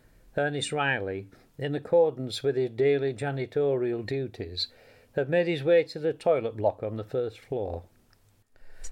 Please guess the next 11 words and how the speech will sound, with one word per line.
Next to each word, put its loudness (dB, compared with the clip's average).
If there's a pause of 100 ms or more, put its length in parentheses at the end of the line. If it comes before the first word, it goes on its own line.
(180)
He -4
stood 4
outside 2
the -4
middle 0
cubicle -6
of -6
three, -4 (220)
scratching -4
his -8
head -8